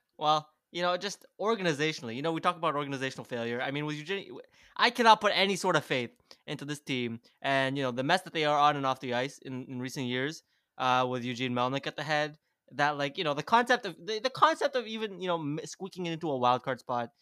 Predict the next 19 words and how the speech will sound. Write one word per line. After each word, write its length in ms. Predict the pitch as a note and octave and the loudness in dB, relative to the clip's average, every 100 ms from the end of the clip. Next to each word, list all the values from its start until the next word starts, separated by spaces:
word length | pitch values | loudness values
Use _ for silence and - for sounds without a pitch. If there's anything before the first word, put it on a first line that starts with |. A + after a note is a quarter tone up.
| _ _ - | _ _ -8
is 320 | D3 D3 C3+ - | -4 -4 -6 -2
positively 720 | F3+ F3+ E3 C#3+ D#3 C#3+ C3+ | 4 4 2 -4 -4 -2 -2
absurd 460 | A#2 - C#3 C3+ - | -2 -4 -2 -4 -6
to 80 | |
me. 280 | A2 G#2 A2 - _ _ B2+ | -12 -10 -14 -20 _ _ -2
Uh, 280 | B2+ B2 B2+ | 2 2 2
and 440 | C3+ C3 C3 C3+ | -2 0 0 0
I 60 | C#3+ | 0
can't 220 | - E3+ | 2 2
wrap 180 | D#3+ D#3 | 4 4
my 120 | D#3 | 2
mind 240 | C#3 C#3 D3+ | 2 0 0
around 320 | D#3+ E3 F#3+ | 0 0 -4
it. 140 | A3 - _ - | -10 -14 _ -4
Uh, 360 | B2 B2 B2 A#2+ | 2 4 4 2
I 100 | C3 | 2
won't 200 | D#3 F3 | 2 2
even 160 | E3 | 2
s-, 160 | C3 | -2